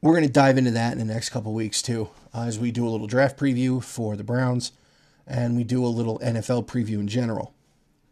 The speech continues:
So leaving the N F L for a later date, we're gonna jump to the N B A, where the inmates are running the asylum.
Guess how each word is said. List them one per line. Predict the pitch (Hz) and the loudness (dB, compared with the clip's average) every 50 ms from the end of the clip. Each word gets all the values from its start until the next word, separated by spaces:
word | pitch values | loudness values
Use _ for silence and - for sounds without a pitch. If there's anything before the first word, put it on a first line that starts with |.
| _ _ _ _ _ _ _ _ _ _ _ _ _ _ _ _ _ _ _ _ _ _ _ _ _ _ _ _ _ _ _ _ _ _ _ _ _ _ _ _ _ _ _ _ _ _ - | _ _ _ _ _ _ _ _ _ _ _ _ _ _ _ _ _ _ _ _ _ _ _ _ _ _ _ _ _ _ _ _ _ _ _ _ _ _ _ _ _ _ _ _ _ _ -14
So | - - - 156 | -6 -2 0 2
leaving | 180 226 247 240 233 190 | 4 4 4 4 6 6
the | 156 147 | 4 4
N | 139 127 | 4 2
F | 127 - - | 0 0 -2
L | 127 123 107 | -2 -2 -2
for | - 120 113 | -2 0 0
a | 110 | 2
later | 104 110 110 107 101 | 2 2 0 0 -2
date, | 101 113 131 175 202 - - _ - - _ _ _ _ _ _ _ _ _ | -2 0 0 0 0 -2 -8 _ -20 -20 _ _ _ _ _ _ _ _ _
we're | - 170 | -6 -2
gonna | 208 214 185 | -2 -2 0
jump | 131 156 165 147 - | 0 0 0 0 0
to | - 156 | -2 -2
the | 165 165 | 0 0
N | 165 170 | 0 0
B | 165 170 175 | 0 0 0
A, | 170 139 110 107 - _ _ _ _ _ _ _ _ _ _ _ _ _ _ _ _ - - - - - - - - - _ _ - | 0 0 -2 -6 -10 _ _ _ _ _ _ _ _ _ _ _ _ _ _ _ _ -20 -20 -20 -20 -20 -20 -20 -20 -20 _ _ -2
where | 147 143 | 2 4
the | 135 131 156 | 4 6 6
inmates | 185 156 139 151 156 - 160 | 6 6 6 4 4 2 2
are | 139 | 2
running | 131 131 135 135 | 2 2 4 4
the | 139 147 | 2 2
asylum. | 147 - - 151 131 113 95 - - | 2 2 2 0 0 -2 -6 -8 -12